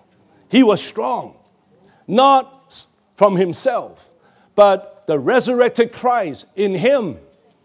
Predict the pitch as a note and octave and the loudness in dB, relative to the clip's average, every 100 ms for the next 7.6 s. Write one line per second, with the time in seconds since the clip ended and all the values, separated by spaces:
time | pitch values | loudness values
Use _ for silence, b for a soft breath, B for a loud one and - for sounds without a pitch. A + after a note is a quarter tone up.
0 | _ _ - G#3 D4 A#3+ A3 D#3 G#2 _ | _ _ 0 2 2 0 -4 -4 -10 _
1 | - G3 F3 F#3 A3 C#4 A3 C3+ _ - | -6 -6 -6 -8 -2 0 0 -4 _ 0
2 | A#3+ C#3+ F3+ D4 C4+ F#3+ G#2+ - - A2+ | 0 2 6 6 6 -2 -8 -16 -20 -20
3 | B2+ B2+ C3+ B2 - - A#2+ _ B2 A#2 | -20 -20 -20 -20 -20 -20 -20 _ _ _
4 | _ _ G#2 A2+ A2+ _ _ _ _ _ | _ _ _ _ _ _ _ _ _ _
5 | _ _ _ _ C4+ C#4 C#4 C#4+ B3 - | _ _ _ _ 6 6 6 2 0 0
6 | D4 C#4+ G3 D3+ B3+ A#3+ C#4+ A#3 - D4+ | -2 -2 -2 2 2 4 2 0 0 -2
7 | C4 F3 C#3 C3+ F#3+ | -2 -2 -4 -2 -4